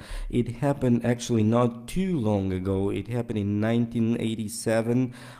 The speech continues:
August sixteen, and, um, it was the Northwest Airlines Flight two twenty-five crushed just after the takeoff from Detroit. And when, um,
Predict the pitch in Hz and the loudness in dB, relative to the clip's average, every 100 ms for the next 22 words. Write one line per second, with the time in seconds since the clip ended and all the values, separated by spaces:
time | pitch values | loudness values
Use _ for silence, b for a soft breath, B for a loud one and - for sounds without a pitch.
0 | B 113 117 117 120 - - 117 98 - | B 2 4 4 2 2 -2 0 -2 -4
1 | - - 123 120 127 131 131 104 101 101 | -8 -2 0 2 2 0 0 2 2 4
2 | 101 101 101 101 101 B B B B 107 | 2 2 2 0 -2 B B B B 0
3 | 113 117 - 120 110 117 110 104 101 104 | 2 0 -2 4 6 6 6 6 8 10
4 | 123 139 139 131 123 120 - 123 120 127 | 10 8 4 4 4 4 -2 2 4 6
5 | 131 131 135 - 123 123 123 131 - 127 | 4 2 -2 -2 0 0 -2 -4 0 2
6 | 123 120 120 117 131 135 - - - 110 | 2 2 4 4 4 4 4 4 2 2
7 | 120 - 95 90 107 120 120 - - 110 | 2 -4 -8 -2 2 2 -2 -10 -6 -4
8 | 110 - 104 101 - 110 107 107 104 98 | -2 -4 -2 -4 -4 -4 -4 -2 -4 -2
9 | - 98 92 - - 113 95 87 - - | -2 0 -2 -6 -4 0 0 -2 -4 -18
10 | B B B B B B - 131 139 143 | B B B B B B 2 6 8 6
11 | 135 127 135 139 156 160 160 160 127 123 | 4 -2 -2 4 4 6 4 4 4 6
12 | 117 - - | 4 2 -8